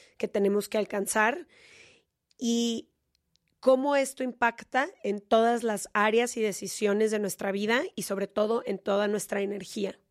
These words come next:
en todos los recursos que tenemos, recursos emocionales, recursos físicos, recursos económicos.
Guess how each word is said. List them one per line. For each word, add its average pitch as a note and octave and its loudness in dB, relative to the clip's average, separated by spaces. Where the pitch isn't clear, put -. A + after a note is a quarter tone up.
en A3 2
todos C#4 4
los C#4 -2
recursos A3 -10
que A3 -6
tenemos, G3 -4
recursos A3 0
emocionales, A3+ 2
recursos G3+ -6
físicos, A3+ -4
recursos F#3+ -6
económicos. A3+ 2